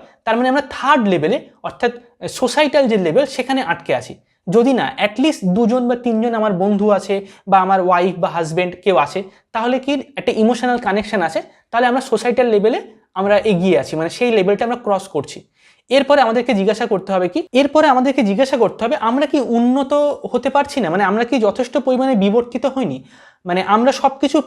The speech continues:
পেয়েও আমাদের মধ্যে একটা শূন্যতা কাজ করছে। আমাদের কাছে টাকা পয়সা, ঘর বাড়ি, ভালো বন্ধুত্ব সব কিছু আছে, কিন্তু তারও নিচে একটা সূক্ষ্ম স্তরে কোনো একটা জিনিস না থাকা বা নিজের মধ্যে, আহ, এক, এক ধরনের উন্নত হয়ে উঠতে না পারা।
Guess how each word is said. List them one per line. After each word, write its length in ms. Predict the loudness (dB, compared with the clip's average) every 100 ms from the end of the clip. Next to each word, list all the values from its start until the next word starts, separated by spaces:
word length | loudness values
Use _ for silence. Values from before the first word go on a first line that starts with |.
| 0
পেয়েও 340 | 2 4 2
আমাদের 320 | 0 0 0 0
মধ্যে 120 | 0
একটা 120 | -4
শূন্যতা 480 | -4 -2 -2 -2 -2
কাজ 220 | -4 -4
করছে। 300 | -10 -10 -16 _ _ _ _ _ -8
আমাদের 200 | -4 -2
কাছে 140 | 0
টাকা 260 | 0 0 2
পয়সা, 360 | 2 2 0
ঘর 280 | 0 0 0
বাড়ি, 420 | 2 2 2 -2 -4
ভালো 240 | -2 -2
বন্ধুত্ব 680 | 0 -4 -4 -6 -4 -4 -4
সব 240 | -4 -6 -4
কিছু 200 | -2 0
আছে, 260 | 0 -4 -10 -12 _ _ -4
কিন্তু 180 | -2
তারও 400 | 0 0 2 2
নিচে 260 | 2 0 -2
একটা 140 | -4
সূক্ষ্ম 760 | -6 -2 0 0 -2 -4 -2 -4
স্তরে 520 | -8 -4 -2 -2 -6 -16 _ -4
কোনো 160 | -2
একটা 140 | 0 0
জিনিস 360 | 0 0 -4 -4
না 200 | -2 -2 -2
থাকা 320 | -8 -8 -10 2
বা 200 | 2 4
নিজের 320 | 2 0 0
মধ্যে, 340 | -2 -4 -6
আহ, 300 | -8 -8 -2
এক, 280 | 0 0 -2
এক 180 | 0 0
ধরনের 320 | 0 0 0 -2 -12 _ _ _ -8
উন্নত 580 | 2 4 4 2 0
হয়ে 340 | -2 0 2 2
উঠতে 420 | -2 -6 -4 -2
না 160 | -2 -2
পারা। 360 | -4 -4 -10